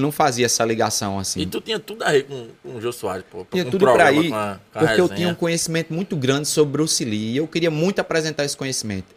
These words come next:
Speaker 1: Era muito entendimento na minha mente. Minha mente borbulhava assim, Bruce, a vida de Bruce, como era, eu sabia. O treinamento,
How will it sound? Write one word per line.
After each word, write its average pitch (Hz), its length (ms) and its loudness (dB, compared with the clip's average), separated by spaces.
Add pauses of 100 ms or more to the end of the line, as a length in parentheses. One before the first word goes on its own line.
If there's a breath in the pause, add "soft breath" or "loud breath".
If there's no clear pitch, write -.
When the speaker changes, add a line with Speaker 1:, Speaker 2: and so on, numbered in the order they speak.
(140)
Speaker 1:
Era 208 160 2
muito 190 440 4
entendimento 175 600 0
na 143 100 0
minha 147 180 0
mente. 117 260 -2
Minha 160 160 0
mente 170 400 -4 (320 soft breath)
borbulhava 147 640 4
assim, 117 300 -2
Bruce, 165 380 0 (260 loud breath)
a 175 140 2
vida 180 260 4
de 170 80 4
Bruce, 151 280 0
como 165 200 -2
era, 143 100 4
eu 139 60 2
sabia. 117 400 2
O 127 80 0
treinamento, 180 680 0